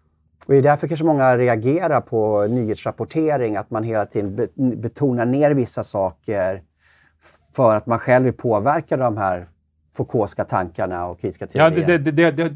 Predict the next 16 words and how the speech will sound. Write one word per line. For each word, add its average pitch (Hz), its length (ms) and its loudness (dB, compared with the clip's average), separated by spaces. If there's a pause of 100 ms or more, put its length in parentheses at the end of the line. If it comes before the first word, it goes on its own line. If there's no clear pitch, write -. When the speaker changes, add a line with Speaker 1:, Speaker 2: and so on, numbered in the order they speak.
Speaker 2:
det, 170 260 -2
det 202 100 2
är 202 120 4
just 151 260 2
det. 131 60 -8
Det 139 140 -4
har 175 140 2
liksom 170 220 -4
sipprat 170 440 -2
Speaker 1:
Ja. 185 40 -8
Speaker 2:
ner 147 540 0
genom 160 540 2
hela 123 260 0
samhällskroppen 143 880 0
det 101 80 -4
där. 131 60 0